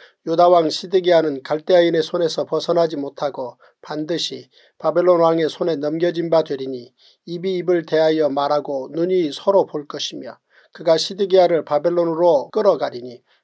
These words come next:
시드기야는 내가 돌볼 때까지 거기에 있으리라. 여호와께서 이와 같이 말씀하시니라. 너희가 갈대아인과 싸울지라도 승리하지 못하리라 하셨다 하였더니, 유다 왕 시드기야가 이르되, 내가 어찌하여 이같이 예언하였느냐 하고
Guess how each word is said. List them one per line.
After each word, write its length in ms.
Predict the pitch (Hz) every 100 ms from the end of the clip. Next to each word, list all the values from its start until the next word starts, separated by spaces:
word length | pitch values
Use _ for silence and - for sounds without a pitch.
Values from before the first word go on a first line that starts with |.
| _
시드기야는 600 | - - 226 196 185 170
내가 320 | 147 165 165 -
돌볼 340 | 156 160 170
때까지 460 | 175 165 160 147 139
거기에 360 | 160 156 180
있으리라. 600 | 143 131 147 123 113 113 - _ _ _
여호와께서 560 | 160 175 185 185 180 170
이와 260 | 160 175
같이 300 | 180 170 -
말씀하시니라. 920 | 151 139 - 151 135 - 131 127 107 _ _ _ _
너희가 400 | 165 170 165 160
갈대아인과 680 | 160 160 185 180 175 175 170
싸울지라도 720 | 165 175 165 175 170 160 156
승리하지 580 | - 214 214 196 170 175
못하리라 600 | 156 147 160 151 156 143
하셨다 440 | 139 165 156 151
하였더니, 600 | 143 143 135 123 123 123 _ - _ _ -
유다 220 | 160 175
왕 200 | 175 165
시드기야가 600 | - 180 185 180 165 156
이르되, 380 | 135 131 135 143
내가 300 | 170 175 185
어찌하여 540 | 175 175 196 180 180
이같이 600 | 151 156 175 175 185 160
예언하였느냐 880 | 147 160 165 170 151 165 160 139 156
하고 380 | 135 131 120